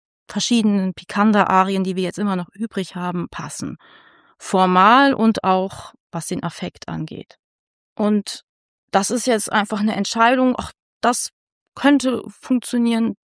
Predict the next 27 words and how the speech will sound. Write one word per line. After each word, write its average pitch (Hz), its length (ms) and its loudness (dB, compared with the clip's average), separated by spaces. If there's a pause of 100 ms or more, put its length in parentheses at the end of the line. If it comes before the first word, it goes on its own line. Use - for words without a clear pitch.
(220)
das - 480 -4 (300)
könnte 202 280 -4
auch 302 160 4
funktionieren. 233 840 2
Und 202 360 -4 (480)
so 240 240 2
entstehen 226 540 0
jetzt 214 240 -2
quasi 196 680 -2 (340)
Arien 247 640 4
mit - 260 -4 (120)
dem 196 160 -4
Text - 360 -2
von 214 180 0
Picander 254 640 0
und 208 140 2
mit 202 200 0
Musik, 196 540 0 (920)
die 208 280 -2
ein 202 120 4
bisschen 240 320 2
was 208 240 0
mit - 340 -2 (540)
Bach-Arien 214 680 2
zu - 200 -10
tun 277 360 0
hat, 277 140 2